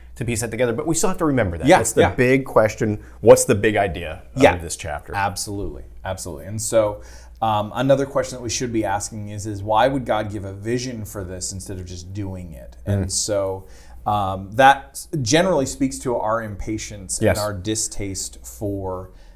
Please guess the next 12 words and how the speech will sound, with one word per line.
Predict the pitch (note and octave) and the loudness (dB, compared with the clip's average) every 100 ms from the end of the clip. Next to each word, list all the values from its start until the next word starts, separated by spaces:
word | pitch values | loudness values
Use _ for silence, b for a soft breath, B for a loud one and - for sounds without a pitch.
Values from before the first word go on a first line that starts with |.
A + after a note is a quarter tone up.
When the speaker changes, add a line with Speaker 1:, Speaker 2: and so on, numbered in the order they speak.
| b | b
Speaker 2:
um, | G2 F#2+ F2 E2+ E2+ | -4 -2 -4 -6 -6
discipline. | C3 B2+ G#2 - - - - - - - - - | -4 -4 -4 -14 -18 -20 -20 -20 -20 -20 -12 -6
Speaker 1:
Mm-hmm. | E2+ | -4
Speaker 2:
So | G2+ - G#2 G#2+ | 0 6 6 6
we | A#2 C#3 | 2 2
tend | - - F#3 | 10 10 10
to | |
look | F3 C#3+ C3+ | 2 2 0
at | G2+ | -2
any | A#2+ C3+ | -2 -4
time | - A2 G#2 G2+ | -4 -6 -6 -4
that | F#2+ F#2 | -4 -6